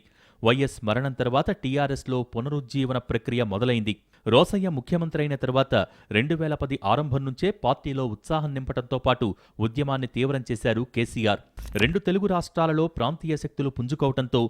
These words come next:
కాంగ్రెస్ వైభవం మసకబారటం మొదలైంది.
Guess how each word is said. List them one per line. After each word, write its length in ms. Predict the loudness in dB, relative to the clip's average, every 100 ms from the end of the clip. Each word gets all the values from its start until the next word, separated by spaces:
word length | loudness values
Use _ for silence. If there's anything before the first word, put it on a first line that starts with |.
| -2 _ 0
కాంగ్రెస్ 540 | 0 0 0 -2 -2
వైభవం 480 | 0 0 0 -2 -2
మసకబారటం 680 | -4 -4 -2 -2 -2 -4 -4
మొదలైంది. 440 | 0 0 0